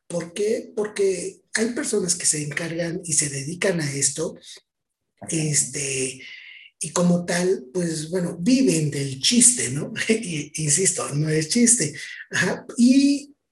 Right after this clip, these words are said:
Speaker 1: lo que buscan es llevar un poquito de alegría a los hogares, a, a los, a las reuniones familiares, de amigos, este, inclusive creo que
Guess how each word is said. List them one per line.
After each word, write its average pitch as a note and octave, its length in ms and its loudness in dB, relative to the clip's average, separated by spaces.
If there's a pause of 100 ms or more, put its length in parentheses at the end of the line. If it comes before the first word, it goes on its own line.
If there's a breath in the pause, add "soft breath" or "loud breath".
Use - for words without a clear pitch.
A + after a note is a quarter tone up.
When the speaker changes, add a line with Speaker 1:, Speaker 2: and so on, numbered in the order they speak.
(180)
Speaker 1:
lo G3 200 2
que A3+ 140 2
buscan A3+ 580 0
es G3+ 160 2
llevar F#3+ 220 4
un F3+ 100 -2
poquito F#3 420 -4
de F#3 100 0
alegría D#3+ 440 -4
a D#3+ 40 -4
los D3 240 -4
hogares, D3+ 440 -4
a, C3+ 260 -10 (340 loud breath)
a D#3 160 -6
los, D3+ 280 -4
a E3+ 80 0
las D3+ 220 -2
reuniones D#3+ 580 0
familiares, D3+ 600 -2
de D3 60 -4
amigos, D#3 540 -4 (520 loud breath)
este, D3 560 -4
inclusive D3+ 800 0
creo G3+ 200 -4
que C#3+ 440 -2